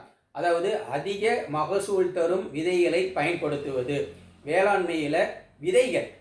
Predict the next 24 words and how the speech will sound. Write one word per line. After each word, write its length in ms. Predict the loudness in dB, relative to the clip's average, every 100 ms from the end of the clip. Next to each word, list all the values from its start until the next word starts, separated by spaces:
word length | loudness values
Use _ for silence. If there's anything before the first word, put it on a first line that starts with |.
| _
அதாவது 360 | -6 0 0 0
வீரிய 540 | -4 -6 -6 -2 0
விதைகள் 360 | 0 2 2 0
சொல்லுவோம், 500 | 0 -2 -2 -4 -10 -10
அந்த 280 | -2 -2 -2
புதிய 440 | -6 -8 0 2
விதைகளை 460 | 4 4 4 4 2
அறிமுகப்படுத்தப்பட்டது. 1120 | 2 0 -2 -2 -4 -4 -6 -4 -4 -2 0
எதுல? 340 | 2 2 0 -4 -16 -20 -8
நெல், 540 | -2 2 2 2 -2 -4 -18 -20 -8
கோதுமை, 760 | 0 2 2 0 0 0 -4 -8
சோளம், 500 | -2 2 4 2 2
இதுல 140 | -2
எல்லாம் 280 | 0 -2 -2
புதிய 360 | -6 -4 0 2
விதைகள் 380 | 2 2 0
கண்டுபிடிக்கப்பட்டது. 1080 | 0 -2 -2 -2 -4 -4 -6 -2 -2 -2 -6 -20 _
இதனால 460 | -2 2 4 2 2
விளைச்சல் 400 | 2 2 2 2
அதிகமாச்சு. 580 | 0 0 -2 -2 -10 -18 _
இப்ப 160 | -10 -4
நம்ம 180 | -4
வந்து 580 | -4 -2 0 2 0 -2 -14 _ _ -4
எளிமையா 420 | -2 0 -2